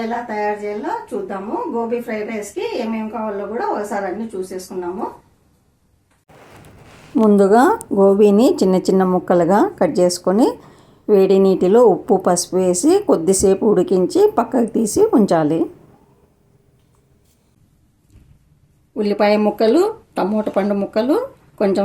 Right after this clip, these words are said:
సన్నగా తరుక్కోవాలా. టమోటా పండుని ఒక హాఫ్ టమోటా పండు అయితే సరిపోతుంది, చిన్నదైతే ఒక టమోటా పండు, కొంచెం అల్లం వెల్లుల్లి పేస్టు, హాఫ్ నిమ్మకాయ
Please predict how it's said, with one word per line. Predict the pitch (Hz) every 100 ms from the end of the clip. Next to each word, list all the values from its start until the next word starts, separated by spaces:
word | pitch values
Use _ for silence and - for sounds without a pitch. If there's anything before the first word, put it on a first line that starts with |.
| 202
సన్నగా | 185 190 202 208
తరుక్కోవాలా. | 185 180 196 180 233 508 233
టమోటా | 180 175 -
పండుని | 175 175 220 359 508 285
ఒక | 233 196
హాఫ్ | 202 180 180
టమోటా | 190 180 185
పండు | 190 196
అయితే | 185 233 -
సరిపోతుంది, | - 254 240 214 240 381 - - _ -
చిన్నదైతే | 302 294 262 254 494 480
ఒక | 226
టమోటా | 202 185 180 -
పండు, | 180 175 440 - _ _ _ _ _ _ -
కొంచెం | 240 240 226
అల్లం | 202 202 208
వెల్లుల్లి | 202 196 190 196
పేస్టు, | 202 202 - 349 480 - _ _ _ _ -
హాఫ్ | 196 196 208 196
నిమ్మకాయ | 185 190 202 202